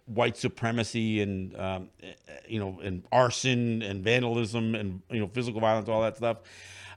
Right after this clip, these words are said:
I do know that, that, that conti-, that's continuing, and there is some effort to lay charges against some of these white supremacists, but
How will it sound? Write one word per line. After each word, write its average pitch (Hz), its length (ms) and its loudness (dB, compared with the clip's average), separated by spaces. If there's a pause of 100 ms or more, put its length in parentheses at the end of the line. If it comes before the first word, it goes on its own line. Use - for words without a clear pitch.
(160)
I 151 140 12
do 202 220 4
know 202 120 8
that, 165 120 6
that, 160 200 4
that 156 200 4
conti-, 160 420 0
that's 143 240 0
continuing, 175 840 0 (120)
and 123 420 4 (420)
there 139 340 6
is 160 580 4
some 156 340 2
effort 156 460 4
to 123 320 0 (420)
lay 120 280 0
charges 160 480 4
against 156 320 2
some 156 180 4
of 156 80 2
these 139 180 0
white 143 200 2
supremacists, 143 640 0
but 120 400 4